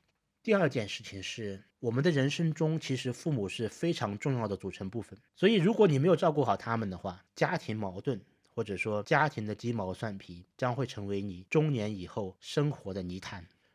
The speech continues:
如果你不趁着还有机会和精力还够的时候去尽早调整，那么很可能在中年之后的时期，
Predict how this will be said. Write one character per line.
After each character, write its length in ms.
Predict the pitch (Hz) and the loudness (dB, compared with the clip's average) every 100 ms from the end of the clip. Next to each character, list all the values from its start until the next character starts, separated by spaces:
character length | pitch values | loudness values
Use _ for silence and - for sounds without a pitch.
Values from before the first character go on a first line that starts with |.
| _ | _
如 160 | 135 175 | 2 4
果 160 | 175 | 4
你 260 | 160 107 113 - | 4 2 -4 -6
不 100 | - | -4
趁 380 | - - 175 120 | -2 0 0 0
着 260 | 101 90 _ | -2 -6 _
还 180 | - 143 | 0 4
有 180 | 156 104 | 4 2
机 260 | - 135 | -2 -2
会 220 | 131 131 | 0 -2
和 240 | 98 107 101 | -2 -4 -2
精 140 | 151 | 2
力 100 | 147 | 0
还 160 | 123 98 | 0 -6
够 240 | - 160 | -2 0
的 60 | 117 | 0
时 140 | - | -4
候 140 | 101 101 | -8 -8
去 140 | 113 | -8
尽 220 | - 143 | -6 -6
早 160 | 117 90 | -4 -6
调 220 | - 98 | -6 -8
整， 200 | 98 98 - | -6 -10 -6
那 140 | - 147 | 0 0
么 80 | 120 | 0
很 100 | 160 | -2
可 180 | - | -2
能 180 | 98 95 | -4 -6
在 240 | - 110 95 | -2 -2 0
中 260 | - 175 | 2 4
年 280 | 165 104 110 - | 2 0 -4 -10
之 140 | - 156 | -4 -4
后 240 | - 165 | 0 -2
的 100 | 107 | -2
时 160 | - 92 | -6 -10
期， 360 | - 107 104 | -10 -8 -8